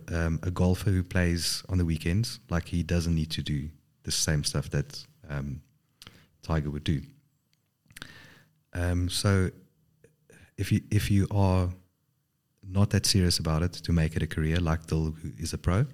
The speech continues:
um, you can go to concerts with your wife. You can go to dinner. You know, like, it's like, like, calories is calories. Like, if, if you understand the unit of energy in a calorie, um, you can eat anything.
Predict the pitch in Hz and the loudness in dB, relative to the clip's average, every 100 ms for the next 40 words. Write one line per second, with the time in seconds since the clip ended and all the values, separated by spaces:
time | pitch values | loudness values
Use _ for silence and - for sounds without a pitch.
0 | - _ _ _ _ - 82 80 82 80 | -10 _ _ _ _ -8 -4 -2 -2 -6
1 | 85 82 - 98 85 76 - 76 73 - | -12 -2 4 4 4 0 0 0 0 -4
2 | - 71 65 67 - - 80 78 76 73 | -6 -4 -4 -6 -8 -10 -10 -10 -12 -6
3 | - 104 98 82 76 - 71 71 67 69 | 4 6 8 6 0 0 0 0 0 -4
4 | - _ - 82 80 80 80 78 90 90 | -10 _ -20 -14 -4 0 0 -2 -8 -6
5 | - 85 80 - - _ _ - 82 78 | -2 0 -2 -4 -20 _ _ -6 -6 -6
6 | - _ _ _ _ _ - 98 90 87 | -20 _ _ _ _ _ -4 0 2 2
7 | 73 - 90 82 69 71 73 - 92 - | -2 -2 0 0 -2 -4 -4 -6 -8 -10
8 | 82 - 90 85 80 78 - 95 90 82 | -12 -12 -4 0 0 0 0 2 2 2
9 | 73 78 82 85 78 73 85 85 73 69 | -2 -2 2 0 0 -2 0 0 0 -4
10 | 73 - 101 78 90 131 - _ _ _ | -4 0 0 0 -4 -6 -14 _ _ _
11 | _ _ 87 85 82 82 80 85 85 82 | _ _ -4 -2 0 -2 -4 -8 -12 -12
12 | 82 90 78 80 104 104 60 | -2 2 2 4 4 4 -2